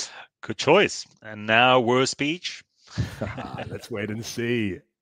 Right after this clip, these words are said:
Speaker 2: <laughs> Qué buena conversación, Johnny, ¿eh? A mí me encantan los Oscars, pero yo creo que, Johnny, eh,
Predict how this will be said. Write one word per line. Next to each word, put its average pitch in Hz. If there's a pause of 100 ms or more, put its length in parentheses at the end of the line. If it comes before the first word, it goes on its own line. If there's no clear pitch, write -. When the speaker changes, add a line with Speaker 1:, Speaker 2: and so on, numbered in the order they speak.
(120)
Speaker 2:
<laughs> - (1500)
Qué 139
buena 151
conversación, 151
Johnny, 143
¿eh? 160 (200)
A 113
mí 180
me 175
encantan 143
los 123
Oscars, 90 (220)
pero 113
yo 135
creo 196
que, 156
Johnny, 151 (320)
eh, -